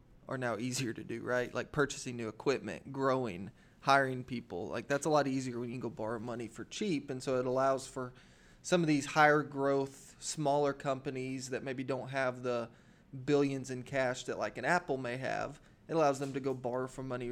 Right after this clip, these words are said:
to really cheap and expedite growth. So as rates rise, you know, financing that debt, refinancing that debt becomes more and more expensive. And so for some of these smaller companies or high growth companies,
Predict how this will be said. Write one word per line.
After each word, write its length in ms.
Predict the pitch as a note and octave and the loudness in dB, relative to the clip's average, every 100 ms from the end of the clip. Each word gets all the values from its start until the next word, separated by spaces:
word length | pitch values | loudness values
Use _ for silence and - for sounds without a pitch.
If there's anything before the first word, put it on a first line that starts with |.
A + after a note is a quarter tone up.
| A#2+ | -6
to 80 | C3 | -6
really 280 | B2 A#2+ A#2 | -4 -4 -6
cheap 320 | - B2+ B2 | -6 -6 -6
and 100 | G#2 | -8
expedite 600 | B2 C3 - B2+ A#2 G2+ | -6 -8 -8 -4 -2 -4
growth. 460 | A#2+ A#2 F2+ A2+ - - - - - - | -4 -6 -6 -10 -20 -20 -20 -20 -20 -4
So 160 | D3+ | 2
as 140 | D3+ C3+ | 4 4
rates 340 | C#3 D#3+ D3+ | 4 4 4
rise, 720 | D3 E3+ F#3 E3 D3+ D3+ - - - - - | 4 8 10 10 8 2 -6 -14 -20 -20 -10
you 80 | |
know, 80 | C3+ | -8
financing 800 | B2+ - D3 D3+ D3 C#3+ - C#3+ | -4 2 2 4 0 -2 -4 -2
that 240 | C3+ B2+ | 0 0
debt, 220 | C3 C3+ G#2+ | 0 0 0
refinancing 920 | B2+ C#3 C#3+ C#3+ C#3 C#3 C3 C3 C3 B2+ | -4 -6 -4 -2 -2 -4 -8 -8 -8 -6
that 220 | A#2+ G#2 | -6 -4
debt 260 | B2+ B2 G#2+ | -4 -4 -4
becomes 320 | A2+ B2+ A#2+ | -8 -8 -10
more 260 | B2+ C3 B2 | -8 -6 -6
and 80 | A#2+ | -6
more 160 | A2 | -10
expensive. 640 | - - - D#3+ D3 A#2 | -10 -8 -6 -4 -2 -4
And 120 | A2+ A2+ | -4 -6
so 160 | B2+ | -4
for 160 | B2 A#2+ | -4 -6
some 220 | - C3 | -6 -6
of 60 | B2 | -4
these 160 | A#2 | -6
smaller 440 | - - C#3 C3+ C3+ | -6 -4 0 0 -2
companies 560 | C3+ C3 C3 C3+ B2+ | -2 -6 -4 -6 -6
or 100 | A#2 | -10
high 180 | A#2+ C3 | -4 -4
growth 380 | A#2 B2+ D3+ D3+ | -2 0 -2 -2
companies, 560 | D3 C3 C#3+ C#3+ D3+ | -6 -6 -6 -6 -8